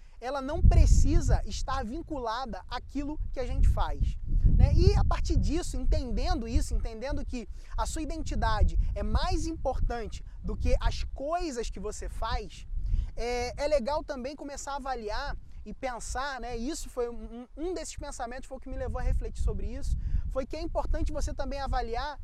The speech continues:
as pessoas ao seu redor e as pessoas com quem você anda. Porque muitas vezes você pode estar engajado em algum projeto,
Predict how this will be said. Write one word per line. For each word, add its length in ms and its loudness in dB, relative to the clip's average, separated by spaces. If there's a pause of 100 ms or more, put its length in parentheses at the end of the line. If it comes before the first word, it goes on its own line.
as 160 -6
pessoas 540 -10
ao 80 -8
seu 180 -10
redor 360 -6
e 60 -6
as 140 -6
pessoas 400 -12
com 180 -8
quem 300 -6
você 280 -6
anda. 460 -6 (580)
Porque 280 -4
muitas 260 -6
vezes 240 -2
você 160 -4
pode 220 -4
estar 120 -2
engajado 520 -2
em 20 -6
algum 300 -8
projeto, 800 -4